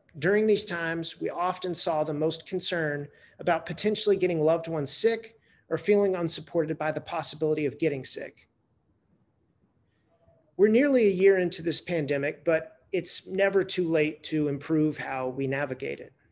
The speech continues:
We encourage you to be proactive in your communications about resources like testing, test results, quarantine requirements, and vaccinations.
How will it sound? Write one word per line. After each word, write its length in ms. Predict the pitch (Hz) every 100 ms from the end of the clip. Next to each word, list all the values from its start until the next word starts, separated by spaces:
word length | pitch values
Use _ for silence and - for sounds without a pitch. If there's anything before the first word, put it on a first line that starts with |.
| _ _ _ _
We 200 | 147 165
encourage 440 | 196 190 196 208 208
you 60 |
to 60 | 180
be 140 | 185
proactive 640 | 185 - 165 165 175 180 165
in 100 | 165
your 100 | 156
communications 840 | - 165 160 170 190 - 143 127
about 260 | 127 139 143
resources 560 | 160 156 170 156 156
like 220 | 175 156 -
testing, 580 | 170 175 - 147 131 123
test 320 | - 180 -
results, 560 | 170 175 180 180 - - - - -
quarantine 500 | - 202 190 190 180
requirements, 760 | 170 175 165 175 196 190 - 156
and 320 | 160 185 156
vaccinations. 1000 | 156 170 - 156 170 196 - - -